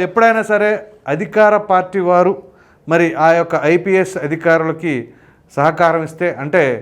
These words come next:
అధికార పార్టీకే ఈ ఐపీఎస్ అధికారులు కూడా మేము పార్టీ వాళ్ళమే అన్నట్లుగా వ్యవహరిస్తే ఇదిగోండి ఇట్లాంటి ఫలితాలే ఉంటాయి. ఎందుకంటే మీకు కసిరెడ్డి రాజేంద్రనాథ్ రెడ్డి గారిని డీజీపీగా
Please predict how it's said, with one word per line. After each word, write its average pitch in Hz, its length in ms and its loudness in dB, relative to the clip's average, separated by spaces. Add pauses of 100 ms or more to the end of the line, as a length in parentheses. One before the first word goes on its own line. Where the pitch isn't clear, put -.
(320)
అధికార 175 300 0 (140)
పార్టీకే 156 440 -2 (560)
ఈ 175 40 -2 (140)
ఐపీఎస్ 170 360 2
అధికారులు 156 400 0 (120)
కూడా 127 160 2 (680)
మేము 165 200 0 (140)
పార్టీ 165 340 2
వాళ్ళమే 165 320 0
అన్నట్లుగా 156 520 -4
వ్యవహరిస్తే 147 540 -6 (360)
ఇదిగోండి 135 320 -4
ఇట్లాంటి 147 320 -6
ఫలితాలే 135 480 -2
ఉంటాయి. 117 220 -10 (520)
ఎందుకంటే 185 380 4 (1160)
మీకు 180 220 4 (440)
కసిరెడ్డి 185 440 2
రాజేంద్రనాథ్ 180 600 -2
రెడ్డి 165 180 -4
గారిని 175 260 -2
డీజీపీగా 175 420 -4